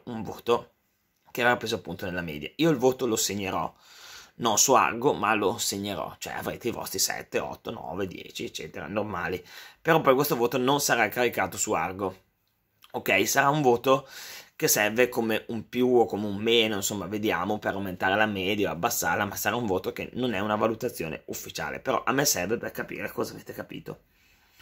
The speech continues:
Ehm, non è un voto ufficiale perché so benissimo che potrete avere dei libri davanti, eccetera, però mi serve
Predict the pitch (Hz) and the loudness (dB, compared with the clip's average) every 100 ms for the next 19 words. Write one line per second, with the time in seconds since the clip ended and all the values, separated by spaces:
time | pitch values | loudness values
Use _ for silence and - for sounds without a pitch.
0 | - - - - - _ 120 120 110 101 | -20 -20 -20 -20 -20 _ 2 4 6 4
1 | 101 135 151 151 143 139 127 151 156 165 | 2 6 8 8 6 4 0 2 8 8
2 | 156 120 110 107 117 117 117 - 110 101 | 8 6 0 0 0 -2 -2 -4 -4 -4
3 | 113 107 - _ 104 - 110 104 107 104 | -2 -2 -6 _ -14 -8 -6 -2 2 2
4 | 90 98 92 113 95 107 151 98 80 123 | 0 0 2 4 4 4 4 4 2 2
5 | 117 98 80 104 - 143 120 135 101 95 | 0 -4 -6 -6 0 0 2 0 0 0
6 | 117 - | -4 -6